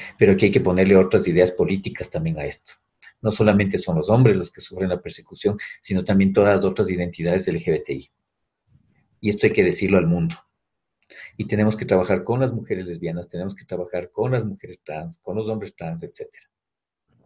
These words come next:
Entonces, eh, estas mujeres van cambiando y van viniendo algunas mujeres de, lesbianas de otras partes de, de América y del mundo y, y hombres gays de otras partes de América y del mundo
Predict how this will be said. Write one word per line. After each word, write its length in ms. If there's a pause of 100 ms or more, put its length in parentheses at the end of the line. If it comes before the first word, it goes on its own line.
(460)
Entonces, 800
eh, 340 (920)
estas 280
mujeres 340
van 160
cambiando 540 (240)
y 100
van 160
viniendo 340
algunas 360
mujeres 500
de, 240
lesbianas 500
de 60
otras 220
partes 420
de, 240
de 80
América 460
y 40
del 140
mundo 380 (240)
y, 100
y 240
hombres 320
gays 240
de 80
otras 200
partes 320
de 60
América 360
y 20
del 140
mundo 360